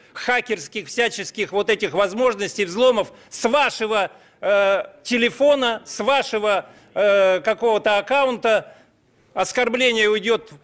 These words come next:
в адрес конкретного гражданина. И что делать? Как доказывать? Где свидетели, что именно он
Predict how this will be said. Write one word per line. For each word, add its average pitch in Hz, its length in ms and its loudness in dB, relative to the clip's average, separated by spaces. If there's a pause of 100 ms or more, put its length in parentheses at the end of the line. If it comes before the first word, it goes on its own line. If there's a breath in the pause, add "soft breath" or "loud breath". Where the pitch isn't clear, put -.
(140 soft breath)
в 160 100 0
адрес 202 320 0
конкретного 196 540 -4
гражданина. 208 540 -2
И 208 200 -6
что - 240 -6
делать? 220 600 -2
Как 240 320 -2
доказывать? 233 640 0
Где 165 260 -2
свидетели, 226 640 -2
что 233 200 0
именно 226 520 0
он 226 400 2